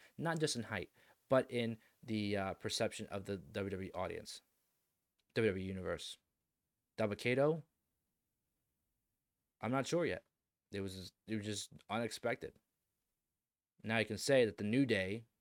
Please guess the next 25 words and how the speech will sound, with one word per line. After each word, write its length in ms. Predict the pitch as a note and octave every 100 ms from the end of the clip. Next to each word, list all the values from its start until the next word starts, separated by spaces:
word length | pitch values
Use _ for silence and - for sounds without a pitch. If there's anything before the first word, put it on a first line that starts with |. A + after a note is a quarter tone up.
| _ _ _ _ _ _ _ _ _ -
all 160 | C3
three 200 | C#3+ B2+
members, 360 | G#2+ F#2+ F#2 G#2
Big 280 | F#2 A2+ A2
E, 340 | G#2+ G2+ A#2+ - _ _ _ _ _ - G#2
Xavier 360 | G#2+ G#2 A2
Woods, 320 | G2+ F#2+ F#2+ -
and 80 |
Kofi 260 | G2+ G2 G2
Kingston, 420 | C#3+ C3 - F#2+
were 120 | G2 -
all 180 | G#2+ B2
destroyed 480 | C3+ - - G2 F#2+
by 140 | G2
new 360 | G2 G#2+ A#2+ G2
big 240 | G#2 A2 G#2+
men 280 | G2+ G2 G2+
in 160 | G#2+ G#2
W 240 | F#2+ F#2+
W 240 | F#2+ G2 A2+
E. 240 | A#2 F#2 _ _ _ _ -
Almost 340 | G#2 G#2+ G2
making 220 | A2 G#2+ G#2
his 160 | G#2
debut 500 | G#2 F#2+ G2+ G2+ G#2